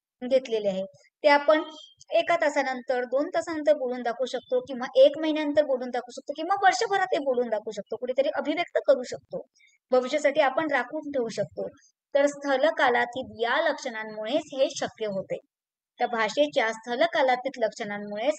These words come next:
आपण आपली अभिव्यक्ती भविष्यासाठी राखून ठेवू शकतो. त्यानंतर निर्मितीशीलता म्हणजे कधी आपण ते शब्द ऐकलेले नाही, पण त्याच्यामध्ये आपण नवीन न-, अ, रचना निर्माण करत असतो, त्याला निर्मितीशीलता असं म्हणतात.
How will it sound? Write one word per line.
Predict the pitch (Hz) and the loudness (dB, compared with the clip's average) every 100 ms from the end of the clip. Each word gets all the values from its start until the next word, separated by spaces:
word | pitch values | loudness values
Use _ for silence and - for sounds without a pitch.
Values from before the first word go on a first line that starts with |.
| - | -2
आपण | 226 - 247 247 | -2 -2 -6 -8
आपली | - 233 - | -8 -6 -4
अभिव्यक्ती | 208 208 202 202 - 285 539 - - - - 233 | -4 -4 -6 -6 -6 0 0 -2 -18 -20 -6 0
भविष्यासाठी | 233 233 247 247 226 - 440 | 0 0 0 0 -4 2 4
राखून | 320 233 - 226 | 4 2 -2 -8
ठेवू | 220 196 | -8 -8
शकतो. | 202 - - - - - - _ _ _ _ _ _ _ _ _ _ _ _ _ - | -6 -6 -6 -8 -10 -14 -20 _ _ _ _ _ _ _ _ _ _ _ _ _ -4
त्यानंतर | 269 320 320 269 262 | 0 0 0 0 -2
निर्मितीशीलता | - 262 285 285 302 302 294 285 - 247 | -4 0 2 2 0 0 -4 -6 -6 -4
म्हणजे | 247 285 | -2 -2
कधी | 240 | 0
आपण | 262 262 | -2 -4
ते | 254 285 285 - | -2 -2 -2 -6
शब्द | 240 196 | -4 -4
ऐकलेले | 240 240 226 277 | -4 -6 -2 -2
नाही, | 302 220 | -2 -2
पण | 285 | 0
त्याच्यामध्ये | 269 254 285 285 | 2 2 2 2
आपण | 285 311 | 2 -2
नवीन | 285 294 370 - | -2 -2 -6 -10
न-, | 240 240 262 254 240 240 240 | -8 -6 -6 -6 -8 -6 -2
अ, | 233 | -2
रचना | 247 302 302 | -2 -2 -2
निर्माण | 262 233 247 240 | -2 -2 -6 0
करत | 214 214 | -2 -2
असतो, | 196 - - - _ _ _ | -10 -12 -18 -18 _ _ _
त्याला | - 240 | -4 -2
निर्मितीशीलता | 240 247 247 285 285 269 254 269 | 0 -4 -4 -2 -2 -4 -4 -4
असं | 247 254 | -4 -10
म्हणतात. | 240 - 247 | -12 -8 -8